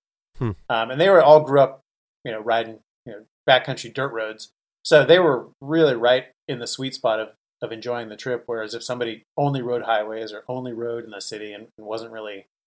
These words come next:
Speaker 2: comfortable getting, getting in the dirt and the dust, then they tend to ride a bit slower. Um, so we were actually able to get to our hotel, and then we could take, you know, a couple hours of just side trips that they wouldn't be able to take 'cause they were just doing the main trip.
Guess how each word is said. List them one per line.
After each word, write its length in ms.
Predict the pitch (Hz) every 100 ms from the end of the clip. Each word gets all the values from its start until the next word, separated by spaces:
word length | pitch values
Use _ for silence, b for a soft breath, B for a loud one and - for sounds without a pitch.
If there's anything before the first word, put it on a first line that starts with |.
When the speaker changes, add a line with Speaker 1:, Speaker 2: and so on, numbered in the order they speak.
| _ _ _ _ _ _
Speaker 2:
comfortable 360 | 151 143 143 127
getting, 340 | 131 123 117 -
getting 160 | 127 120
in 100 | 110
the 60 |
dirt 200 | 104 120 117
and 80 |
the 60 | 104
dust, 340 | 110 117 113
then 200 | 107 107 -
they 220 | 120 135 _ _ _ _ _ -
tend 120 | 214
to 80 | 165
ride 180 | 147 139
a 40 |
bit 140 | 127 -
slower. 520 | 120 117 131 156 151 _ _ _ -
Um, 260 | 110 104 -
so 160 | -
we 120 | 143
were 80 | 170
actually 280 | 143 135 131
able 140 | 113
to 80 | 110
get 300 | - 131 135
to 100 | 139
our 320 | 120 120 117 _ _ -
hotel, 480 | 123 - 147 131
and 100 | 117
then 240 | 117 113 117 _ _ _ -
we 80 | 156
could 160 | 170
take, 300 | 170 147 147 _ -
you 60 |
know, 160 | 117 117
a 60 | 117
couple 260 | 151 135
hours 240 | 131 131 120
of 80 |
just 180 | 117 - -
side 240 | 117 160
trips 260 | 107 101 -
that 220 | 110 - _ -
they 100 | 127
wouldn't 240 | 117 113 107
be 60 |
able 160 | 110 98
to 40 |
take 300 | - 135 120
'cause 100 | 110
they 80 | 110
were 120 | 104
just 160 | - -
doing 160 | 104
the 60 | 98
main 200 | 101 107
trip. 220 | - 98